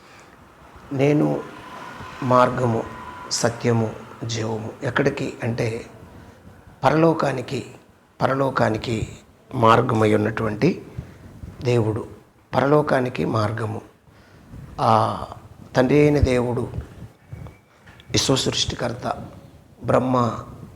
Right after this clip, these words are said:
ఉండే స్థలము, ఆ స్థలంలోనికి మార్గం ఎవరు అంటే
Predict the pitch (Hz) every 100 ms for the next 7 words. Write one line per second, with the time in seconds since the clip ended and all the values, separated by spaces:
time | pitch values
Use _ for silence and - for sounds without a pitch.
0 | - - - - - - - - 120 117
1 | 113 - - - 113 120 120 110 - -
2 | - - - - - - - - - _
3 | - _ _ - - - 120 110 - 113
4 | 143 143 139 135 - 110 - - - 113
5 | 113 123 123 113 - - 113 120 113 113
6 | 117 101 -